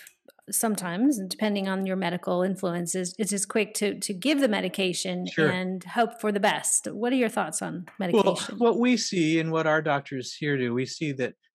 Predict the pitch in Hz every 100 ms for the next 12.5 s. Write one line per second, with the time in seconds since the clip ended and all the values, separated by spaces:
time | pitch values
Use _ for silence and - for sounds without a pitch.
0 | - 135 - - 160 160 151 139 135 135
1 | 127 127 71 131 123 127 147 143 135 123
2 | - 139 123 117 113 107 _ - _ 117
3 | 110 110 113 139 117 135 143 135 123 117
4 | - 123 117 113 113 104 - 247 254 180
5 | - - - 180 170 165 151 143 151 143
6 | 117 151 139 113 123 131 127 113 - 123
7 | 120 110 110 202 170 123 110 101 127 -
8 | 117 98 113 104 107 107 98 - 92 104
9 | 104 143 - - - - _ 147 147 143
10 | 139 - 131 117 120 - _ _ - -
11 | 135 - 147 180 - 156 - 131 123 135
12 | 135 120 117 107 110